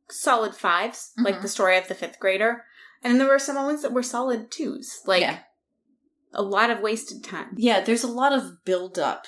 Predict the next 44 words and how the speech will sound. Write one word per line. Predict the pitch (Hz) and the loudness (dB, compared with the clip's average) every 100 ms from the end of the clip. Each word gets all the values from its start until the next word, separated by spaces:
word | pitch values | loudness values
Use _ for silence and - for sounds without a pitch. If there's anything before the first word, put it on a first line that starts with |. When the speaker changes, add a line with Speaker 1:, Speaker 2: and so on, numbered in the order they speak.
| - | -10
Speaker 2:
to | 185 | -6
the | 156 | -6
sort | - 170 | -6 -6
of | 156 160 | -8 -10
main | 160 160 | -12 -14
points | 156 202 214 214 - | -12 -10 -8 -8 -6
that | 180 165 | -4 -2
doesn't | 185 185 190 175 - - - | -2 -2 -4 -8 -10 -12 -8
really | 185 196 165 | -2 0 2
actually | 151 160 | 0 -2
build | 156 135 | -4 -6
tension. | - 139 - - - _ _ _ _ | -8 -12 -14 -16 -20 _ _ _ _
Speaker 1:
But | 269 | 4
I | 294 | 4
enjoyed | 294 349 | 2 -2
talking | 247 220 226 | -4 -6 -4
about | 170 160 | -6 -6
it | |
with | 165 | -8
you, | 160 | -8
and | - 208 | -2 -2
I | |
would | 214 | 0
also | 202 185 | 0 -2
give | 165 165 | -6 -6
it | |
a | 175 | -6
three | 170 - | -8 -8
and | |
a | 175 | -8
half. | - - | -10 -8
Speaker 2:
Mm-hmm. | 214 214 175 170 _ _ _ _ _ _ _ | -8 -10 -14 _ _ _ _ _ _ _ _
Speaker 1:
Well, | 226 202 - - _ _ _ _ _ - | -2 0 -2 -8 _ _ _ _ _ -4
Goosepunks, | 214 - 190 285 - _ _ _ _ _ | -4 -2 -6 -6 -10 _ _ _ _ _
we | 220 | -2
wanna | 208 180 170 | 0 0 -2
know | 165 | -4
what | 160 | -2
you | 208 | -4
thought | 226 165 170 - _ | -2 -4 -4 -8 _
of | 165 156 175 - - | -6 -6 -6 -14 -6
Full | - 269 277 | 4 4 6
Moon | 262 262 262 262 | 4 2 2 0
Fever. | 247 170 - - 202 | 0 -2 -2 -4 -8